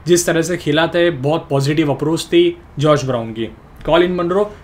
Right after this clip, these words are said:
छः मैचेस में एक सौ तिहत्तर रन से पैंतीस की औसत है, बैटिंग फर्स्ट ज़ीरो बावन बीस आठ, चेस के ऊपर अट्ठावन नाबाद और पैंतीस। वेन्यू पे सात मैच में दो सौ दो रन है, बैटिंग फर्स्ट एटी टू पाँच बीस बारह नाबाद एक,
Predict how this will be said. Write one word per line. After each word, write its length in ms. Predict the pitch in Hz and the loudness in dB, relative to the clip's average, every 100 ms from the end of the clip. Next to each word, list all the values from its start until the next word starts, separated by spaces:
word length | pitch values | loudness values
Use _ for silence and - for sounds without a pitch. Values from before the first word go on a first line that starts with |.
| - | -6
छः 180 | 185 190 | 0 0
मैचेस 320 | 170 180 170 | 0 -2 -4
में 80 | 175 | -6
एक 60 | - | -4
सौ 120 | 175 | -4
तिहत्तर 440 | 170 156 - 165 | -2 -2 0 -2
रन 160 | 147 160 | -2 -4
से 120 | 175 | -6
पैंतीस 420 | 151 139 151 143 | -4 -4 -4 -6
की 120 | - | -6
औसत 240 | 135 147 165 | -6 -4 -6
है, 80 | 143 | -4
बैटिंग 320 | 135 156 147 | -6 -6 -4
फर्स्ट 200 | 151 127 | -4 -4
ज़ीरो 240 | 147 147 | -2 -2
बावन 340 | 139 127 135 123 | -2 -4 -4 -6
बीस 260 | 120 - | -8 -4
आठ, 260 | 143 175 - - - - | -2 -2 -4 -18 -16 0
चेस 260 | 165 170 | 4 4
के 80 | 170 | 0
ऊपर 140 | 165 143 | -2 -2
अट्ठावन 360 | 139 156 156 | -2 -2 -2
नाबाद 580 | 143 127 127 165 180 170 - - - | -2 -2 0 2 0 -4 -16 -14 -4
और 140 | 139 | -2
पैंतीस। 640 | 139 123 104 110 98 95 - - | -2 -4 -4 -10 -10 -14 -20 -6
वेन्यू 320 | 143 170 196 | -2 0 0
पे 200 | 196 208 - | -2 -6 -10
सात 320 | - 160 160 170 | -2 0 0 -2
मैच 220 | 165 185 | -6 -6
में 100 | 165 | -2
दो 120 | 147 | -2
सौ 160 | 160 160 | -2 -2
दो 140 | 156 | -2
रन 220 | 139 143 170 | -2 -4 -2
है, 180 | 180 - - - 147 | -4 -4 -18 -6 0
बैटिंग 340 | 147 165 170 | 2 2 0
फर्स्ट 280 | 175 170 160 | -2 -2 -4
एटी 280 | 139 175 165 | -4 0 2
टू 160 | 175 | 2
पाँच 360 | 170 147 160 151 | 2 -2 -4 -4
बीस 480 | 131 151 180 - - - - - - - - - - 165 | -2 -2 -2 -8 -16 -20 -20 -20 -20 -20 -20 -20 -10 -2
बारह 340 | 143 156 165 | 2 2 0
नाबाद 420 | 143 135 151 147 127 | -2 0 0 0 -4
एक, 180 | 107 | -8